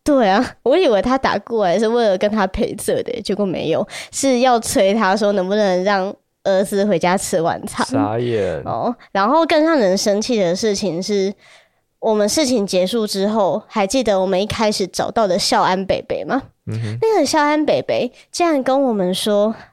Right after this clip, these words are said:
Speaker 1: “哎。”女生在外面本来就是要注意安全啊，上厕所要找人把风是一件很正常的事情吧？<gasps> 啊，所以是我们的问题吗？我们在公厕被偷窥是因为我们不注意安全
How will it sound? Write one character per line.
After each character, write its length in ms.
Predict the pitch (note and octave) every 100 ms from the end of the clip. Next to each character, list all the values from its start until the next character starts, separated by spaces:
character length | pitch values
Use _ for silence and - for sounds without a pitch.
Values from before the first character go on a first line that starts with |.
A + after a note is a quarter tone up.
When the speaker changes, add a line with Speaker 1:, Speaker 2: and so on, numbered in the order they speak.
| _ -
Speaker 1:
“哎。” 260 | F4 - - _ _
女 120 | C4+ A3+
生 180 | D#4+
在 160 | D#4+ F4
外 180 | E4+ E4
面 240 | F4+ B3+
本 160 | A#3 G#3
来 60 |
就 100 | A#3+
是 100 | D#4
要 100 | F4+
注 180 | F4 F4
意 100 | E4+
安 160 | D#4+ E4
全 240 | D4 A#3+
啊， 160 | B3 C4 - - -
上 220 | - G4+
厕 160 | G#4 F#4+
所 140 | B3
要 160 | F4 G#4+
找 260 | - A3
人 180 | A3 C#4+
把 220 | D#4 A3
风 180 | C4 E4+
是 100 | F4+
一 40 | D#4+
件 140 | F#4
很 120 | C#4+
正 180 | F4 D#4+
常 240 | C#4+ G#3+
的 60 | A#3+
事 140 | D#4+
情 180 | B3+ G3
吧？ 100 | - - _
<gasps> 120 | -
啊， 300 | - - - - - F5+ F5 - -
所 180 | - D5
以 60 | C#5
是 60 | D#5 C5
我 40 |
们 80 | F4
的 80 | G4
问 80 | A4+ C5
题 180 | A#4 G4
吗？ 120 | E4+ F#4+ - - -
我 60 | D#4
们 100 | D#4+
在 120 | A#4
公 180 | F#4+ G4+
厕 180 | A#4 G#4
被 140 | G4
偷 300 | F#4+ - E4+ E4+
窥 180 | F4+
是 120 | E4+ F4
因 60 |
为 60 | E4+
我 40 |
们 100 | A#3
不 80 | A3+
注 200 | - C#4+
意 80 | C4
安 160 | B3
全 160 | C#4